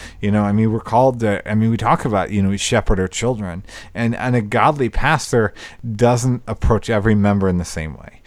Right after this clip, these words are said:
And in the same way, you know, for the, we're pastors of our kids, we should approach each individual child in different ways, but at the same time,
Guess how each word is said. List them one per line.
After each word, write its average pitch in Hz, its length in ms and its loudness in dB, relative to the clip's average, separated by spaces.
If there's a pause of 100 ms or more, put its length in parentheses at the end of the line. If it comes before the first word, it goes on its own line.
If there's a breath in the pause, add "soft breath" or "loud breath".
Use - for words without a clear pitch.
(240 loud breath)
And 113 180 -2
in 113 160 2
the 127 160 4
same 131 300 2
way, 127 160 2
you 107 140 2
know, 101 120 2
for 104 200 2
the, 107 160 0
we're 110 340 2
pastors 113 540 2
of 92 100 -2
our 95 200 0 (100)
kids, 98 500 -8 (640 loud breath)
we 120 200 2
should 123 300 -2 (140)
approach 110 580 2
each 127 280 2
individual 117 520 2
child 110 580 0
in 113 340 -2
different 127 340 -2
ways, 98 440 -2 (120)
but 117 220 0
at 110 80 -10
the 101 60 -8
same 120 340 2
time, 110 300 2